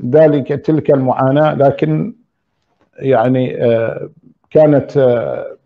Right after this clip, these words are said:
تقوم وتشرف على العمل بنفسها. وفي آخر رمضان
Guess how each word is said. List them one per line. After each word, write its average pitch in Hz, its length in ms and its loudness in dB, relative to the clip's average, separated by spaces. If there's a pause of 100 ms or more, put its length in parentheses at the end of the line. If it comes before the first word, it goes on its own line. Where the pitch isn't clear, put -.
(920)
تقوم 156 400 4 (200)
وتشرف 151 600 2
على 131 240 2
العمل 135 420 2
بنفسها. 101 640 -4 (720)
وفي 123 340 0
آخر 165 560 4
رمضان 131 760 2